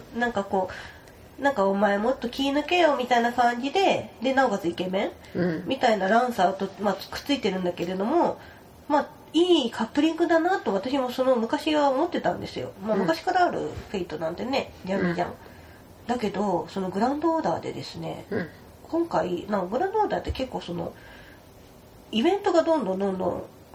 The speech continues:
Speaker 2: 新しくこう、更新されていくんですけれども、
Speaker 1: うん。
Speaker 2: 今第五次だったのかな。新しく今度また、今月七月の下旬に、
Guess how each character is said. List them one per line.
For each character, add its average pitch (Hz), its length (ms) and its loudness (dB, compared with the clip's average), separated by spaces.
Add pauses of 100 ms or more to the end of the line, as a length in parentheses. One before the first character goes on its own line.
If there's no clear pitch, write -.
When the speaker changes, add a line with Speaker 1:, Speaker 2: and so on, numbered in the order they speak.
(140)
Speaker 2:
新 247 160 0
し - 80 -8
く - 140 -14
こ - 360 -4 (200)
う、 - 20 -16
更 262 140 4
新 262 200 0
さ 233 160 2
れ 220 80 2
て 226 140 0
い - 20 0
く 226 140 -4
ん 185 60 -4
で 170 100 -4
す - 100 -14
け 170 120 -6
れ 160 100 0
ど 160 100 -4
も、 160 320 -4 (100)
Speaker 1:
う 156 60 -4
ん。 160 140 -2 (180)
Speaker 2:
今 285 380 0
第 370 300 0
五 285 200 2
次 151 400 -6
だ 139 80 -6
っ - 60 -8
た - 140 -6
の - 100 -10
か 160 100 -6
な。 170 160 -4
新 453 200 2
し 494 80 -12
く - 120 -18
今 302 240 2
度 254 280 4
ま 202 120 0
た、 196 540 2 (400)
今 320 240 2
月 311 180 0
七 320 200 0
月 320 220 6
の 285 100 0
下 247 140 0
旬 262 300 0
に、 311 380 0